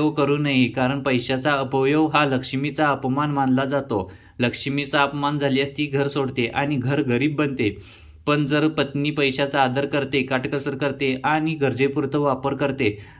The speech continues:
तर लक्ष्मीचे घरात स्थायिक पण राहते. पत्नीने मनपवित्र विचार, सकारात्मक आणि आचरण सात्विक असले तर ती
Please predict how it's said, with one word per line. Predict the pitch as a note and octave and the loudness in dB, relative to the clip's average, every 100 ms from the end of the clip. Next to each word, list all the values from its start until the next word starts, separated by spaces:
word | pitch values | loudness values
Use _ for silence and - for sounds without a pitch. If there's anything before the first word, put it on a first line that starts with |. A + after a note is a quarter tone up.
| - | -4
तर | G3 D3+ | -2 0
लक्ष्मीचे | C#3+ - C#3+ D3 C#3+ D3+ | 0 -2 -4 -4 -2 -2
घरात | C3+ B2+ | 0 0
स्थायिक | C3 - C#3 B2+ C3 C3 | -2 -4 0 2 0 -2
पण | D#3+ E3 D#3+ | -2 -2 0
राहते. | D#3 C#3 A#2+ G#2 - - - - - | 0 0 -2 -2 -4 -20 -20 -20 -4
पत्नीने | C#3 C3+ D3 D3+ | -2 0 0 2
मनपवित्र | D#3 D3+ D3+ D3+ D3 D3 D3 | 2 2 0 0 0 0 0
विचार, | D3 C3+ C#3+ C#3+ | 0 0 0 0
सकारात्मक | C#3+ C3+ C#3 C#3 C#3+ C#3+ D3 | 0 -2 0 0 0 -2 2
आणि | C#3 D3 D#3 | 2 2 2
आचरण | C3 B2+ C3 C#3 | 2 0 -2 -2
सात्विक | C3+ C3+ A#2+ C3 C3+ | 0 -2 0 0 0
असले | B2+ B2+ C3 C3 | -2 0 0 2
तर | C#3+ | -2
ती | C3 F3 F3 | 0 0 0